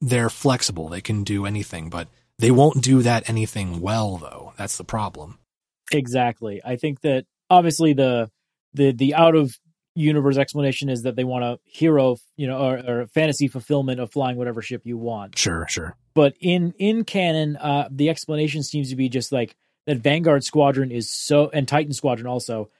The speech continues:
Speaker 2: they're just so good at what they do is
Speaker 1: Right.
Speaker 2: that they can, that they alone can take on problems that huge fighter squadrons can't handle.
Speaker 1: Right.
Speaker 2: But at the same time, you're really setting them up for failure when you're sending them out with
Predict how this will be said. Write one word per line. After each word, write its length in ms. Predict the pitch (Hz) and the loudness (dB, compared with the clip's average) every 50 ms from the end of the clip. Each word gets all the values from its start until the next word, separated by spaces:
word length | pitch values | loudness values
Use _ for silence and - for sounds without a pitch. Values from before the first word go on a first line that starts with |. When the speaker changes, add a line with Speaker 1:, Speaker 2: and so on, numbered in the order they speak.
| _ _ - | _ _ 0
Speaker 2:
they're 100 | - 147 | 2 2
just 300 | 135 139 147 131 - - | 4 4 2 2 2 -4
so 260 | - - 147 151 156 147 | 0 4 6 6 6 4
good 400 | 135 117 - 143 143 143 143 135 | 2 0 4 6 8 8 8 6
at 120 | 135 123 | 4 0
what 240 | 120 127 131 131 - - | 0 -2 -2 -2 0 0
they 160 | 131 127 120 | -2 -2 -2
do 500 | 113 - 120 120 123 127 135 139 143 - - | -2 -4 -2 0 2 2 2 0 0 -2 -4
is 60 | 127 | -4
Speaker 1:
Right. 60 | - 131 | -2 -2
Speaker 2:
that 140 | 127 113 - | -2 -2 -2
they 120 | 131 127 | -4 -4
can, 380 | - - 135 127 120 120 113 _ _ _ _ _ _ _ _ _ _ _ - | -2 -2 -4 -4 -4 -6 -10 _ _ _ _ _ _ _ _ _ _ _ 2
that 240 | 143 147 139 127 113 | 4 4 4 4 0
they 440 | 131 127 120 147 139 139 139 143 143 | -8 -2 2 2 4 4 4 4 4
alone 500 | 143 139 135 131 135 131 135 139 135 127 | 2 2 2 2 2 2 2 0 -2 -4
can 160 | - 131 113 | -6 -8 -8
take 240 | - 131 127 123 131 | -4 -4 -2 -2 -2
on 220 | 123 120 120 110 | -4 -4 -6 -8
problems 420 | _ - 135 123 120 127 123 113 120 | _ -4 -2 -2 -2 -4 -6 -6 -8
that 140 | 117 101 _ | -8 -8 _
huge 380 | _ - 139 139 131 120 - - | _ -2 -2 -2 0 -2 -6 -4
fighter 280 | - 135 131 127 127 | -2 -2 0 0 -2
squadrons 680 | 113 - - 127 120 117 113 120 117 113 107 - - _ _ _ _ _ _ _ _ _ | -4 -4 -2 -2 -2 -2 -4 -6 -10 -10 -10 -12 -14 _ _ _ _ _ _ _ _ _
can't 280 | - 135 127 117 110 104 | -6 -4 -4 -4 -6 -6
handle. 520 | 110 127 120 117 110 107 - - - _ _ _ _ - | -8 -6 -6 -6 -6 -8 -12 -16 -18 _ _ _ _ 0
Speaker 1:
Right. 340 | 113 107 95 87 85 85 _ _ _ _ _ _ - | 0 0 0 0 -4 -6 _ _ _ _ _ _ 2
Speaker 2:
But 180 | 165 156 156 165 | 4 4 4 4
at 60 | 147 | 2
the 60 | 156 143 | 0 2
same 240 | - 190 185 175 | 2 2 2 2
time, 280 | 156 190 208 196 170 151 | 2 4 4 4 4 6
you're 160 | 147 156 147 | 4 4 6
really 240 | 147 190 220 214 165 | 6 6 6 6 4
setting 300 | - - 208 202 190 170 | 4 0 0 0 2 2
them 160 | 160 151 160 | 2 2 0
up 100 | 165 - | -2 -4
for 160 | - - 127 | -4 -8 -8
failure 540 | 110 - - 185 220 254 226 156 123 123 123 | -8 -4 -4 0 2 2 2 2 2 0 -2
when 120 | 123 123 123 | -2 -4 -4
you're 120 | 123 120 | -6 -6
sending 300 | - - 185 175 156 147 | -4 -2 -2 -2 -2 -2
them 120 | 143 139 | -2 -2
out 300 | 156 180 175 160 151 - _ _ _ _ _ _ _ _ _ _ _ - | 0 0 0 0 -2 -4 _ _ _ _ _ _ _ _ _ _ _ -6
with 160 | 156 143 - | -4 -4 -6